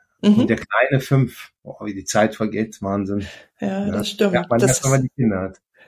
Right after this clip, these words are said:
Speaker 1: Ich sag's dir, ja, wie das Schöne ist ja bei uns, wir werden ja nicht älter, ne? Wir bleiben ja immer jung und frisch, nur die Kinder <laughs> werden ja älter.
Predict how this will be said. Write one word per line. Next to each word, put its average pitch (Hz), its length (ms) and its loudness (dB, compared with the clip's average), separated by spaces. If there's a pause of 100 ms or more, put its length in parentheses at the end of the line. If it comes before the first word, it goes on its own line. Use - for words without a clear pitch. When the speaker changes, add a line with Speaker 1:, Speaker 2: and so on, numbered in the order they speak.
Speaker 1:
Ich - 220 -10
sag's 165 320 -8
dir, 185 120 -2
ja, 175 280 2
wie 196 60 -2
das 208 280 -2
Schöne 240 260 4
ist 226 140 -4
ja 226 80 6
bei 196 120 0
uns, 202 260 -4
wir 202 140 0
werden 196 260 2
ja 190 80 -2
nicht 180 240 -8
älter, 170 260 0
ne? 202 220 -2
Wir 208 120 2
bleiben 202 240 2
ja 196 100 0
immer 202 200 -2
jung 214 260 -2
und 208 160 -2
frisch, 233 300 2
nur 226 120 2
die 214 120 -4
Kinder 226 340 2
<laughs> - 40 -20 (160)
werden 311 200 -2
ja 311 340 0
älter. - 520 -6